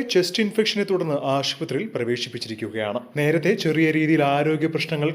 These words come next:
കണ്ടു തുടങ്ങിയപ്പോഴും രഞ്ജിനി ഇത് അവഗണിച്ചിരുന്നു. എന്നാൽ ആരോഗ്യ പ്രശ്നങ്ങൾ കണ്ടു തുടങ്ങിയപ്പോൾ തന്നെ ചികിത്സിച്ചെങ്കിൽ എനിക്ക് ഈ ഗതി വരില്ലായിരുന്നു എന്നാണ് രഞ്ജിനി തന്നെ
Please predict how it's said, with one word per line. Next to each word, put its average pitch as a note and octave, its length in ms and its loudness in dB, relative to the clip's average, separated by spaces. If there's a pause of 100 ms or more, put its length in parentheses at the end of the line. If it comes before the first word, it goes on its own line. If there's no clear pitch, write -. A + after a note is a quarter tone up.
കണ്ടു C#3 260 -2
തുടങ്ങിയപ്പോഴും C#3+ 600 2 (300)
രഞ്ജിനി D3 300 0 (140)
ഇത് C#3 80 4 (160)
അവഗണിച്ചിരുന്നു. A2+ 640 -4 (400)
എന്നാൽ A3 200 2 (420)
ആരോഗ്യ G3+ 380 6
പ്രശ്നങ്ങൾ G#3 320 -2 (100)
കണ്ടു F3+ 260 -2
തുടങ്ങിയപ്പോൾ F3+ 460 2 (100)
തന്നെ D3+ 200 0 (160)
ചികിത്സിച്ചെങ്കിൽ D3+ 640 -2 (140)
എനിക്ക് D#3 240 -4 (140)
ഈ - 20 0 (140)
ഗതി D#3 220 2
വരില്ലായിരുന്നു C#3+ 680 2 (120)
എന്നാണ് C3 280 -2 (180)
രഞ്ജിനി B2+ 260 -4
തന്നെ C#3 120 0